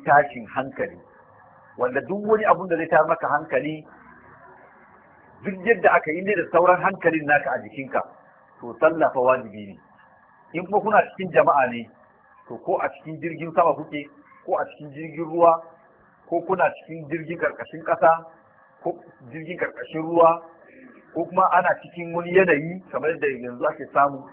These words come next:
kaga mutane an zo an kama jama'a guda, an ji an killace su a wuri guda, ko yan kidnappers ko kuma hukuma ko makamancin haka, bai halatta ku bar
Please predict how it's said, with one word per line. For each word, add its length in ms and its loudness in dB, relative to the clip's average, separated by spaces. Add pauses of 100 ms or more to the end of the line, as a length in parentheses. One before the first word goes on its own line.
(380)
kaga 180 -4
mutane 460 2
an 160 -2
zo 60 0
an 160 0
kama 340 4
jama'a 400 2
guda, 260 2
an 140 -6
ji 60 -2
an 180 -4
killace 420 -6
su 60 -8
a 80 -4
wuri 200 -8
guda, 440 0 (340)
ko 140 -6
yan 160 -2
kidnappers 500 -4
ko 100 -8
kuma 140 -8
hukuma 480 -2
ko 100 -6
makamancin 420 -4
haka, 260 -2 (880)
bai 160 0
halatta 380 -6
ku 120 -16
bar 120 -6